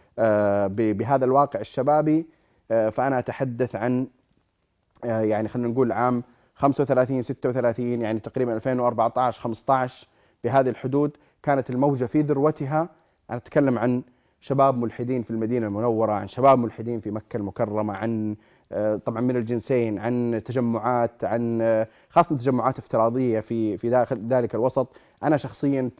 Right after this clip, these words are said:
تناقشت مع من لا أحصي كثرة من الشباب من الجنسين، بعضهم بشكل مباشر، بعضهم بجوار المسجد النبوي، آه، وبعضهم، آه، في، ب-، بشكل افتراضي،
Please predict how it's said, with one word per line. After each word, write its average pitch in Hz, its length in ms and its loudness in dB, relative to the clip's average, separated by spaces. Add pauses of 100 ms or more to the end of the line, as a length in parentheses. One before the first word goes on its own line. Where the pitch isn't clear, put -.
(160)
تناقشت 127 520 -4
مع 123 420 0
من 147 440 2
لا 143 300 4
أحصي - 440 -2
كثرة 120 580 -4 (580)
من 143 160 4
الشباب 131 520 4 (100)
من 147 180 4
الجنسين، 135 640 0
بعضهم 147 380 4
بشكل 143 340 0
مباشر، 135 460 4
بعضهم 156 320 4
بجوار 151 340 4
المسجد 147 360 -2
النبوي، 143 560 2 (520)
آه، 120 340 6
وبعضهم، 143 760 4
آه، 135 160 -2
في، 127 260 0
ب-، 131 120 -4
بشكل 139 440 0
افتراضي، 143 640 2